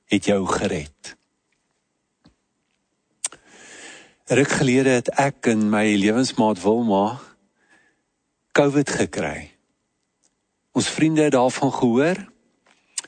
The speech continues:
en ek het 'n oproep ontvang wat sê, "Daar is kos by die voordeur vir jou."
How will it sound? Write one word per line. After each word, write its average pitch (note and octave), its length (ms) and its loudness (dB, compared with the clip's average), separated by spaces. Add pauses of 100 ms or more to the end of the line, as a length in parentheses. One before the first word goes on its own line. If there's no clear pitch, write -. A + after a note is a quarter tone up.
(480)
en A#2+ 160 2
ek C3 200 -4
het - 120 -4
'n C#3+ 180 2
oproep G#3+ 280 0
ontvang F3+ 480 -2
wat D#3+ 180 0
sê, D#3+ 280 0
"Daar A#2 260 0
is - 220 -4
kos D#3 300 -2
by D3 100 0
die C#3 140 -2
voordeur - 520 0
vir - 240 -8
jou." - 120 -16